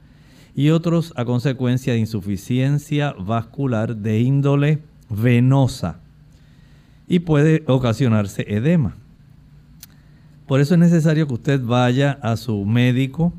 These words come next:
que él, él le pueda revisar y decirle, cuando usted vaya donde el doctor, a qué se debe la hinchazón que tengo en las rodillas, porque al corregir la causa,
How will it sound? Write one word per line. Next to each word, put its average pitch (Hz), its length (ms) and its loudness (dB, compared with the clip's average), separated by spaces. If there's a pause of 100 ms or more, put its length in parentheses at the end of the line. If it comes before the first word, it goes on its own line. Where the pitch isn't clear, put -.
(360)
que 117 280 0
él, 123 260 -4
él 147 460 0
le 110 160 -2
pueda 117 400 -2
revisar 117 580 -2
y 135 60 -2
decirle, 123 640 -4
cuando 107 320 -4
usted 139 340 -4
vaya 139 240 -2
donde 135 300 -2
el 131 100 -2
doctor, 151 460 -4 (240)
a 117 280 -4
qué 120 180 -2
se 131 180 -2
debe 110 460 -2 (360)
la 113 160 -2
hinchazón 113 480 -2
que 101 120 -6
tengo 98 220 -6
en 95 80 -4
las 104 120 -4
rodillas, 139 420 -2
porque 123 560 -6 (560)
al 113 300 -2
corregir 110 600 -2
la 139 180 -2
causa, 131 580 -4